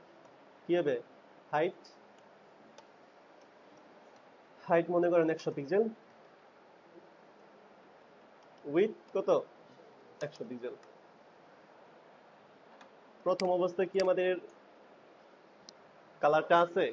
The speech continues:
নেই। যখন আমাদের ক্লাসটা অ্যাড হবে তখনই কিন্তু এটা পাচ্ছে। এখন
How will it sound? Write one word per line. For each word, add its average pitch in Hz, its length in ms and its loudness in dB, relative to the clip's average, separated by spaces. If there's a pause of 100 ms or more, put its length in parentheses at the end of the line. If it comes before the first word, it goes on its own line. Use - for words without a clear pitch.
(520)
নেই। 147 160 0 (500)
যখন 185 240 4
আমাদের 185 220 0
ক্লাসটা 156 300 0
অ্যাড 147 220 2
হবে 160 180 0 (1400)
তখনই 170 380 2
কিন্তু 175 260 0
এটা 147 200 0
পাচ্ছে। 131 280 -2 (600)
এখন 208 140 2